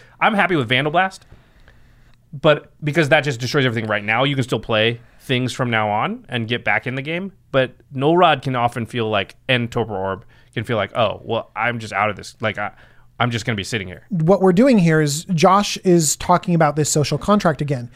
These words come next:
Speaker 1: I'm not
Speaker 2: And we're
Speaker 1: telling
Speaker 2: kind of,
Speaker 1: anybody else.
Speaker 2: we're kind of flirting with that line where we're saying we're gonna, like, sometimes people argue that stacks is, uh, is, like, too, too mean. It, like,
Speaker 1: Right.
Speaker 2: breaks the social contract.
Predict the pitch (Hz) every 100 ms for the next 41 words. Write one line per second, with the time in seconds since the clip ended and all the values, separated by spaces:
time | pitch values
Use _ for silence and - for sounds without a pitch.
0 | - 226 285 196 220 247 240 208 196 175
1 | 175 240 262 254 196 - 214 247 233 208
2 | 196 196 151 165 240 233 190 175 180 185
3 | 208 185 175 175 - _ - 151 156 190
4 | 196 190 185 170 156 - - 185 175 226
5 | 226 - 208 185 - 175 170 165 156 160
6 | 147 - - 143 127 - - - _ -
7 | 170 147 151 180 156 156 - - 196 175
8 | 160 - 226 170 151 135 127 135 123 110
9 | 170 170 - 151 160 143 143 190 190 -
10 | 139 -